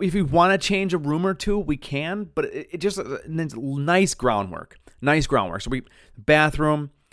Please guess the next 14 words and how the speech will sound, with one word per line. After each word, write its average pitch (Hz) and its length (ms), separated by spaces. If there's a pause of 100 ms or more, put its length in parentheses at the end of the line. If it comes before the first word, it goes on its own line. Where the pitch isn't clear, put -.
(400)
um, 110 400
the 117 80
master 139 400
bedroom, 120 600 (500)
the, 107 160
the, 110 220
the 123 260
office, 127 680
and 120 160
then 120 100
the 120 80
guest 127 400
bedroom 107 360
are 104 120